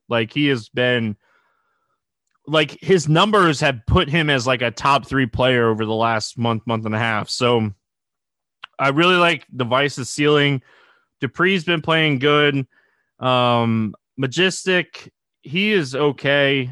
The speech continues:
Um, he'd probably be, like, the third piece here. I don't, I don't want a lot of Glaive. Glaive is someone that doesn't string together a lot of good performances usually. Um, again, he's, like, I G L-ing now.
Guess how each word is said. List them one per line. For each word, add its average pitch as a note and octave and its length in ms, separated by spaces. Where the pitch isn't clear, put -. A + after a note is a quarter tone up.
Um, A#2 680
he'd C#3 240
probably C#3 280
be, B2+ 120
like, B2+ 180
the A#2 100
third C3 280
piece C3+ 320
here. B2 400
I D3+ 80
don't, F#3+ 220
I D3 60
don't F#3 140
want F#3 140
a - 20
lot F3 160
of C3 80
Glaive. C#3+ 500
Glaive C#3 240
is C#3 100
someone C#3+ 380
that B2+ 320
doesn't C#3+ 280
string D3 360
together C3+ 380
a C3 80
lot B2+ 220
of B2 80
good B2+ 240
performances B2 800
usually. B2 800
Um, G#2+ 440
again, B2 360
he's, B2+ 180
like, A#2 220
I A#2+ 160
G A2 240
L-ing C3+ 280
now. B2+ 400